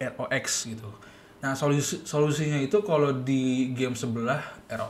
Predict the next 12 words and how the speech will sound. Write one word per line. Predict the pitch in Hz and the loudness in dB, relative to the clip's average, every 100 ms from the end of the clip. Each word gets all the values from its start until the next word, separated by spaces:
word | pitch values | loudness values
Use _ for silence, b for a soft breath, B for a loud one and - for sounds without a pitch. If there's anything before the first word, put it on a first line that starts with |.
| 139 | -6
X | - | -6
ya | 110 | -10
guys, | 110 - | -10 -8
kita | 117 | -6
bilang | 110 110 107 | -2 -2 -2
aja | 113 | -6
R | 107 104 | -6 -6
O | 110 | -8
X | - 131 | -8 -2
itu | 196 202 202 B B B B | 4 4 4 B B B B
bisa | 131 131 151 143 | -2 0 2 2
di | 127 127 127 127 - | 2 2 2 2 -4